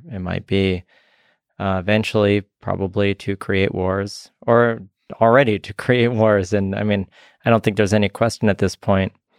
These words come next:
behind disinformation campaigns. And so it's being leveraged, this thing that could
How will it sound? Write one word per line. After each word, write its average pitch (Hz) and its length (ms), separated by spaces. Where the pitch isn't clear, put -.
behind 104 340
disinformation 104 760
campaigns. - 640
And 95 240
so 104 180
it's 98 120
being 117 300
leveraged, 101 560
this - 240
thing 113 280
that - 260
could 104 420